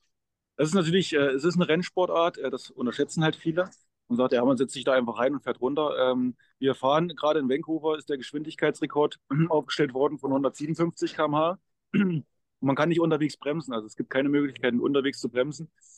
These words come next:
Und das ist schon beeindruckend, gerade wenn man, sag ich mal, auch beim Auto, man fährt hundertfünfzig und hält mal die Hand aus dem Fenster. Das muss man sich vorstellen. Ähnlich ist es, wenn man zu hoch im Bob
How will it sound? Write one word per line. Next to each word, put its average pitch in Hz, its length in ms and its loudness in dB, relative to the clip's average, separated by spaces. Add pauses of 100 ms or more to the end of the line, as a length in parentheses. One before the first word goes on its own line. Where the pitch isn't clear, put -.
(800)
Und 135 280 4
das 135 160 2
ist 185 100 2
schon 180 220 2
beeindruckend, 131 580 0
gerade 135 240 0
wenn 139 120 2
man, 139 360 4
sag 139 160 0
ich 127 80 -8
mal, 135 160 0 (240)
auch 135 140 -2
beim 127 560 0
Auto, 135 440 0 (300)
man 123 160 -6
fährt 143 160 -2
hundertfünfzig 147 540 -2
und 143 60 4
hält 139 160 2
mal 143 100 -2
die 135 100 2
Hand 143 220 2
aus 127 140 0
dem 123 100 -10
Fenster. 113 420 -4
Das 104 180 -18
muss 135 160 -2
man 135 120 0
sich 123 100 -8
vorstellen. 139 580 0 (400)
Ähnlich 147 300 4
ist 147 120 4
es, 143 120 0
wenn 135 120 4
man 135 220 4
zu 139 160 -2
hoch 143 220 4
im 147 60 0
Bob 160 220 0